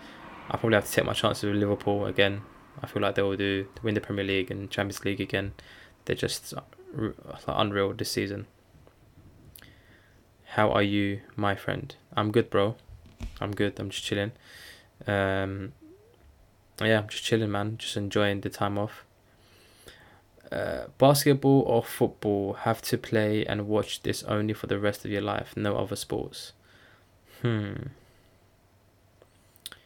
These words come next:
As I said, I like watching basketball more, but I've always been a football fan, so I'd have to go football. I like playing football more as well 'cause I'm better at it. And yeah, it had to be football.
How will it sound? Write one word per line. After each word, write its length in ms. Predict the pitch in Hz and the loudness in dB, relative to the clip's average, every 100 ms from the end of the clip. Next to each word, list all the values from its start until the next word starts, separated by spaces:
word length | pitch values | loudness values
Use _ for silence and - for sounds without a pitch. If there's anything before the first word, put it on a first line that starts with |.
| _ _ _ _ _ _ _ _ _ _ _ _ - | _ _ _ _ _ _ _ _ _ _ _ _ 6
As 120 | 120 | 6
I 40 | |
said, 200 | 120 120 | 8 6
I 80 | 101 | 6
like 180 | 110 120 | 6 6
watching 240 | 117 - | 2 0
basketball 400 | - 107 - 107 | 2 2 2 -4
more, 300 | 101 101 101 101 | 0 2 2 2
but 280 | 101 - - | 0 0 -4
I've 140 | - 101 | -2 2
always 180 | 104 95 | 2 2
been 140 | 104 | -2
a 20 | |
football 240 | - - 104 | -4 -8 -2
fan, 320 | 104 95 104 | -2 -2 -4
so 300 | - 101 98 | -4 0 0
I'd 100 | 98 | 0
have 120 | 104 | -4
to 80 | - | -2
go 140 | 104 | -2
football. 440 | 101 - - 104 - - - - - | 0 -2 0 -2 -4 -16 -20 -20 -2
I 40 | 104 | 2
like 160 | 101 | 4
playing 200 | - 107 | 4 0
football 200 | 101 101 | 0 -4
more 180 | 98 98 | 0 0
as 100 | 95 | 0
well 120 | 98 | 0
'cause 160 | 98 104 | -2 -4
I'm 120 | 95 | 0
better 260 | 98 98 101 | 0 0 0
at 140 | 101 | 0
it. 220 | 104 - - - - _ _ - | 0 -2 -10 -20 -20 _ _ 0
And 260 | 101 98 | 2 4
yeah, 180 | 104 101 | 4 4
it 180 | - - | 2 -2
had 120 | 107 | -2
to 60 | 95 | -2
be 100 | 98 | -4
football. 420 | - - 101 98 | -4 -2 -2 -2